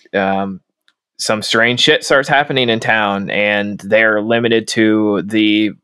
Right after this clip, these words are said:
technology of their time as to figure out what it is. There's a switchboard operator who is trying, who's getting calls of, um, suspicious sort of U F O activity.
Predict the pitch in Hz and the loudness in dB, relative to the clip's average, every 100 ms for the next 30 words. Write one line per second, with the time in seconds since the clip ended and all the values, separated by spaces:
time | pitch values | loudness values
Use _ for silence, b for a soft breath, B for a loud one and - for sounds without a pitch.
0 | _ - 113 113 107 107 110 104 101 101 | _ -2 -2 0 2 2 2 2 2 0
1 | - 107 107 101 87 101 - 95 - 104 | 0 0 0 -2 -2 -4 -4 -8 -6 -2
2 | 98 98 80 98 107 139 135 117 101 98 | 0 0 0 -2 2 2 2 -2 -4 -4
3 | - 123 - 120 113 107 110 113 107 107 | 0 0 0 2 4 4 2 2 0 2
4 | 107 110 113 104 101 - 107 107 101 101 | 0 0 2 2 2 -2 -2 0 -2 -4
5 | - 123 104 110 104 120 110 110 110 - | -8 -6 -2 -2 0 2 4 4 2 -4
6 | b b b b _ - 101 101 98 98 | b b b b _ -2 0 0 -2 -6
7 | - 95 92 95 92 - - 110 - 107 | -4 -2 -2 -4 -6 -6 -2 -2 0 0
8 | 107 - 110 107 104 110 107 107 107 107 | 0 0 2 0 0 4 4 4 4 4
9 | 104 - 165 156 147 139 139 | 2 0 -2 2 2 2 0